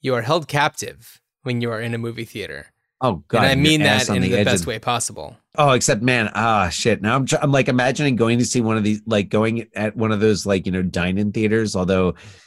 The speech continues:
Speaker 2: yeah, eh, maybe those won't be a thing anymore.
Speaker 1: No.
Speaker 2: Uh, no.
Speaker 1: Ugh. Bumming me
Speaker 2: All
Speaker 1: out,
Speaker 2: right.
Speaker 1: man.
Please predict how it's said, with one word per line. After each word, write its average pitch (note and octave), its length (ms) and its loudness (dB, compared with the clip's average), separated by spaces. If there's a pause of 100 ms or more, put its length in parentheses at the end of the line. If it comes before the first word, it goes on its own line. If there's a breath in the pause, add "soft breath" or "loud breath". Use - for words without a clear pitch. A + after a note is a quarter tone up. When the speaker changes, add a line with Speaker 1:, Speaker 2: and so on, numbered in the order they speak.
(240 loud breath)
Speaker 2:
yeah, A2 340 0
eh, B2+ 260 -2
maybe A#2 280 -2
those G2+ 260 0
won't E2 220 -4
be E2+ 100 -2
a D#2+ 60 -4
thing E2 280 -8
anymore. D#2+ 360 -6
Speaker 1:
No. A2+ 160 -6
Speaker 2:
Uh, F2+ 380 -2 (760 loud breath)
no. F2 160 0
Speaker 1:
Ugh. B2 280 0 (1200 soft breath)
Bumming C3 240 -4
me F3 80 0
Speaker 2:
All F3 80 6
Speaker 1:
out, A#2 60 6
Speaker 2:
right. G#2 140 2
Speaker 1:
man. A2+ 340 -10